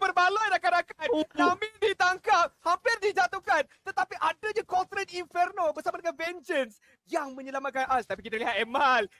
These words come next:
Speaker 1: dia cuba nak pergi ke bahagian belakang tapi dia sedar di mana Nami begitu pantas telah mengundurkan diri beliau terlebih dahulu. Namun,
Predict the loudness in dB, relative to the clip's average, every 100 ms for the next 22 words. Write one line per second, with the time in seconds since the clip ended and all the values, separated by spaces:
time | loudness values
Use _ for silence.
0 | _ -10 -8 -10 -10 -4 -2 -4 -6 -4
1 | -2 0 0 0 0 -2 -4 -8 -8 -6
2 | -4 -2 -6 _ _ _ -12 -2 -2 0
3 | -2 -2 -2 -2 -4 -10 -10 -6 -4 -4
4 | -2 -4 -4 -8 -8 -8 -14 -14 -8 -8
5 | -4 -6 -6 -12 -12 -14 _ -4 -2 -2
6 | -4 -8 -8 -10 -10 -8 -10 -6 -6 -6
7 | -4 -4 -4 _ _ _ -2 0 0 0